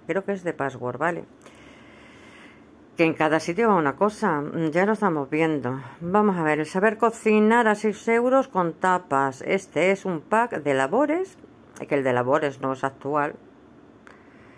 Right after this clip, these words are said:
Es de diez euros y nos cuesta cinco euros la revista Patrones y la de Labores. Este es el Patrones normal, sesenta modelos fáciles,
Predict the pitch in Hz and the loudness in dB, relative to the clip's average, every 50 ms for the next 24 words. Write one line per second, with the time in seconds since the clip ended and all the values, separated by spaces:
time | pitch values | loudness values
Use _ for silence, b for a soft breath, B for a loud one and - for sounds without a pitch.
0 | B B - 147 156 - 139 131 135 135 131 - - 185 175 190 190 196 208 220 | B B -6 -4 -2 -2 -2 0 0 -2 0 0 0 2 2 2 4 4 4 4
1 | 233 220 - - - - 160 151 143 139 131 139 135 127 - - 135 139 135 - | 2 -2 -6 -10 -6 -2 0 0 0 0 0 -2 -4 -4 -4 -4 -4 -4 -4 -6
2 | 147 - 151 139 - 143 139 139 143 147 147 156 175 185 180 170 143 131 139 127 | -6 -6 -6 -4 -2 0 0 2 2 0 0 0 0 0 0 0 -2 -2 -2 -2
3 | 127 135 - - - - 175 180 190 190 196 - - - - 127 127 - 165 185 | -4 -4 -6 -6 -4 -2 0 2 2 2 0 0 -2 -2 -2 -2 -2 0 -2 -2
4 | 196 214 226 226 - - 131 131 131 123 113 104 98 87 82 - - - - - | 0 0 -2 -6 -8 -8 -6 -4 -2 -2 -2 -2 -2 -4 -4 -6 -8 -10 -14 -10
5 | - 170 190 - 180 151 - 139 123 - 127 127 - 165 160 151 147 131 123 123 | -8 -8 -6 -6 -8 -8 -8 -10 -6 -4 -4 -4 -2 -2 -2 -2 -2 -4 -6 -6
6 | 139 135 135 135 143 165 196 220 262 277 - - - - - - 147 131 - 127 | -6 -4 -4 -2 -2 0 -2 -2 -2 -4 -10 -16 -20 -14 -10 -10 -8 -6 -6 -4
7 | 131 131 135 143 131 127 135 - - - 226 220 226 220 214 214 233 254 285 - | -4 -4 -4 -4 -6 -6 -8 -6 -4 -4 -4 -4 -4 -4 -6 -4 -4 -6 -8 -10